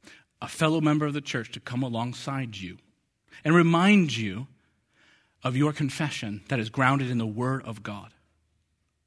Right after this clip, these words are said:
that we have confidence in Christ.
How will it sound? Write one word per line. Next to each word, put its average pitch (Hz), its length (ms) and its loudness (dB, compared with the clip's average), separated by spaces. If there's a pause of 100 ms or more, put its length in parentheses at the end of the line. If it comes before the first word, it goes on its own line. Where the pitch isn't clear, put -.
(880)
that 120 260 -6
we 165 200 6
have 127 320 -6
confidence 139 800 -8 (160)
in 110 180 -6
Christ. - 500 -12